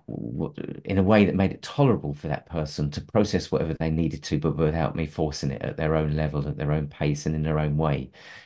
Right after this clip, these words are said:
Gone were the pointers, gone were the music, gone was half my room out the window with one particular child. You know, it was just all out the window. But that all was part, you know, I started to learn that's all part of the process, part of the expression. This is all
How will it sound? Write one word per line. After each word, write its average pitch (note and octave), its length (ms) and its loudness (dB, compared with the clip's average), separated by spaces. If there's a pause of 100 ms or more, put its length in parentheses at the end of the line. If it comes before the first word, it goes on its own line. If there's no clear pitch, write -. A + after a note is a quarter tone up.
(360)
Gone G2 180 6
were F#2+ 80 4
the F#2+ 80 2
pointers, E2 720 0 (240)
gone G2+ 200 6
were F2+ 80 6
the D#2+ 80 2
music, E2 680 2 (240)
gone B2+ 160 6
was E2+ 120 2
half F#2+ 200 4
my E2 100 2
room F2 240 4
out D#2 140 0
the D#2+ 60 -4
window D#2+ 480 2
with D2+ 160 -4
one D#2+ 260 0
particular D2 400 -8
child. C#2+ 400 0
You E2+ 60 2
know, D2 120 4
it D2 60 0
was D2 140 -6
just - 300 -6 (220)
all G2+ 260 6
out F#2+ 140 4
the F#2 60 0
window. F2+ 380 4 (440)
But A#2 100 2
that A#2+ 160 2
all C3 300 6
was G2+ 140 0
part, - 340 -4
you A2+ 100 4
know, E2+ 100 0
I D2 40 -8
started F#2 340 2
to - 80 -2
learn F#2+ 280 4
that's F2 280 -6
all A2 180 0
part F2 300 -4
of D2 80 -4
the - 60 -20
process, - 480 -4
part D#2+ 200 -2
of C#2 40 -6
the E2 100 -4
expression. F#2+ 720 -2
This D#2 180 -6
is D#2+ 80 -8
all F2+ 220 -4